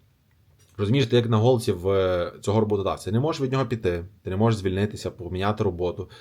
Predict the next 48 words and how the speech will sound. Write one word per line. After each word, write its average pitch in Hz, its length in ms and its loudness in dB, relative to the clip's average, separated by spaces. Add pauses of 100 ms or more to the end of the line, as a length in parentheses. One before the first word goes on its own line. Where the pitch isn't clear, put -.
(140)
Їй 107 200 0
пропонували 107 560 2
за 98 100 -4
цей 92 100 -8
час 95 320 -4
офери 101 320 -2
там 85 180 -10
з 87 40 -6
інших 104 300 -6
робіт 101 260 -4
з - 40 -14
кращими 98 440 -4
умовами, 98 500 -4
але 90 120 -8
вона 101 120 0
не 113 100 6
може 117 320 4
піти 147 440 2 (200)
через 90 220 -8
те, 104 100 -2
що 90 140 -6
вона 101 200 0
чекає 120 480 2
на 90 120 -4
ві-, 107 300 -4
цю 104 120 -4
візу 107 220 -2
І 98 140 -8
Б 87 80 -10
три. 82 220 -10
І 80 80 -10
вони 101 240 0
витратили 135 560 0
на 120 100 -4
це 113 100 -8
п'ять 101 580 -4
років. 101 480 2 (720)
Це 120 160 4
ж 117 120 -6
просто 127 600 4
капець 135 680 2
якийсь, 98 540 -2
реально. 95 480 2 (240)
У 95 80 -8
мене 156 220 6
ситуація 120 420 2
трошки 110 260 -4
інакша, 107 580 0